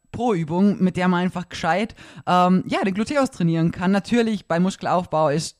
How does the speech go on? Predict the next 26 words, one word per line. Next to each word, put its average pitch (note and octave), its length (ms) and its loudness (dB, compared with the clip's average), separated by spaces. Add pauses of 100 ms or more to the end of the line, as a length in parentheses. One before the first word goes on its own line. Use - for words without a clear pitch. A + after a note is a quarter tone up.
die E3 60 -4
Ernährung E3 500 2
genauso D#3 480 -2
wichtig, D#3 260 -10
das C#3+ 220 -10
wisst - 240 -10
ihr C#3+ 60 -6
ja. D3 260 -2 (480)
Grundsätzlich F#3 500 0
egal, D#3+ 240 0
was F3+ 160 0
wir D#3+ 100 0
für - 120 -12
Ziele D#3 340 -8
haben. C3+ 380 -2
Aber D#3+ 680 2
rein G3 560 4
trainingstechnisch G#3+ 800 0
betrachtet F#3 480 -6
jetzt D#3+ 180 -8
ist E3 160 -6
für F3 140 -6
mich G3 220 2
Hip A3 140 -6
Thrust F#3 380 -8
definitiv F#3+ 680 -2